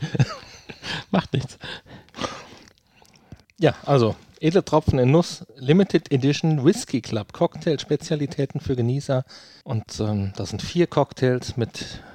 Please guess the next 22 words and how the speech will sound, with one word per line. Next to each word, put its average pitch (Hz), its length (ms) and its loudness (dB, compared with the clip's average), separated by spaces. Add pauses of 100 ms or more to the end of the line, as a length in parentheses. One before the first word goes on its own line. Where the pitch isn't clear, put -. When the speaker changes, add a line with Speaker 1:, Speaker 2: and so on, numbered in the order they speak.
(120)
Speaker 2:
Nüssen 113 320 -4
verfeinert 98 720 -14
und 110 120 -14
Schokolade. 104 260 -6
Speaker 1:
Das - 180 -8
sieht 87 160 -4 (380)
sehr, 185 360 4
sehr, 131 440 0
sehr 117 400 0
schick - 440 -10
und 107 200 -4
schön - 300 -6
aus. - 340 -18 (100)
Speaker 2:
Ja, 117 240 -6
also 113 260 0
da 113 140 -2
sind 135 120 4
ein 120 100 0
paar 139 160 2
unserer 135 220 2
Lieblingsgetränke 131 880 -2
in 113 440 -2